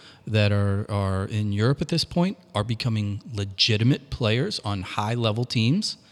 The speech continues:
So that's all moving in the right direction. But I, I, what, wh-, where do you see this going next? What do, what do you,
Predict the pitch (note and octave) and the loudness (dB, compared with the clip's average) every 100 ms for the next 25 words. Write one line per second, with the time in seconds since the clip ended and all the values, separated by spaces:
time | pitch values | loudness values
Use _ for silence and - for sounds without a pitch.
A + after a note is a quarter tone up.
0 | - - - - - C3+ A#2+ A#2 A2 G#2+ | -20 -20 -20 -4 2 4 4 4 2 0
1 | D3 G3 D3+ C#3 B2+ G#2+ A2+ A#2+ A#2+ G3 | -2 2 4 6 4 4 2 2 0 0
2 | - G#2 G2+ - - - - _ _ - | 0 -2 -4 -8 -20 -20 -20 _ _ 2
3 | B2 A#2+ - _ _ _ _ _ _ D#3 | 4 4 -2 _ _ _ _ _ _ -10
4 | - - - - D#3+ - - _ - - | -8 -18 -16 -8 -6 -6 -10 _ -20 -18
5 | - D#3 D#3 G3+ D3 F3+ D#3 E3 A3 C4+ | -12 -2 2 2 0 -8 -4 2 4 4
6 | - G3+ E3 - D3 B2+ G#2 A2 - - | 2 2 2 4 4 4 2 0 -2 -2
7 | C#3+ F3 D3 F#3+ A#3 F3+ | 0 2 2 2 2 0